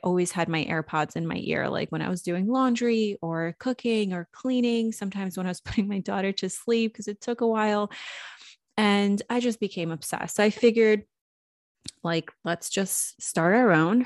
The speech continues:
So I figured out a way to launch one. Like, I think within a week we had one up.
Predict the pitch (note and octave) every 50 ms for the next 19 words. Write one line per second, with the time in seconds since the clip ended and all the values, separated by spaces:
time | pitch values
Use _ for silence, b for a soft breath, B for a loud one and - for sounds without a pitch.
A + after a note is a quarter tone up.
0 | - - - - - A3+ A3 G#3 - - B3 B3+ B3+ C#4 C4 A#3+ G3+ G3 F#3+ G3
1 | - _ - F#3 F#3 F3+ F3 F3+ F3 F3 F3 F3 - - - - F#3 F3 E3+ F3
2 | F#3+ G#3+ C4 D#4+ F4+ - - - - - - - - F#3 F3+ - F#3+ F#3 F3+ -
3 | - - _ - F#3 F3 - - A#3 A#3 A3+ - G3 F#3+ - - G#3 G3 F#3 E3+
4 | E3 E3 D#3 D3 - - - E3 D#3 C#3+ D#3 D#3 D#3 D#3 D#3 E3+ - - D#3 -
5 | - - -